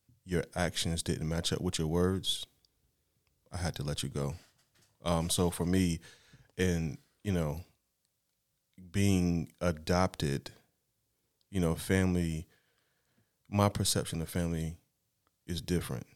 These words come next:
or it was different. So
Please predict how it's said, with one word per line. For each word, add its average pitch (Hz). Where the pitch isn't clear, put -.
or 82
it 80
was 78
different. -
So 76